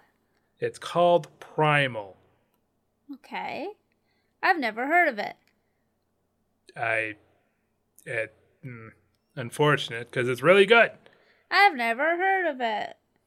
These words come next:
Speaker 2: We'll
Speaker 1: Well, we're
Speaker 2: s-,
Speaker 1: gonna
Speaker 2: we'll
Speaker 1: watch it.
Speaker 2: watch it soon, and
Speaker 1: Yep.
Speaker 2: then it will be great. Woo!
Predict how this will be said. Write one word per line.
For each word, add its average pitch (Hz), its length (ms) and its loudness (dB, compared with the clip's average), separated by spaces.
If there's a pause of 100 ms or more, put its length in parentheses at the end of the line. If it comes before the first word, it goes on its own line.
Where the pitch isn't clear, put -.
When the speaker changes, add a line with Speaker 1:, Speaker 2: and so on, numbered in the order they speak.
Speaker 2:
We'll 370 220 2
Speaker 1:
Well, 156 220 0
we're 143 120 -2
Speaker 2:
s-, 139 40 -4
Speaker 1:
gonna 160 240 0
Speaker 2:
we'll 147 140 0
Speaker 1:
watch 135 340 2
it. 214 160 -10
Speaker 2:
watch 311 400 0
it 349 240 -6
soon, 214 720 -8 (520)
and 208 220 -12
Speaker 1:
Yep. 196 80 -20
Speaker 2:
then 320 540 2
it 226 160 -8
will 254 220 -4
be 269 280 -10
great. - 720 -14 (720)
Woo! 523 280 6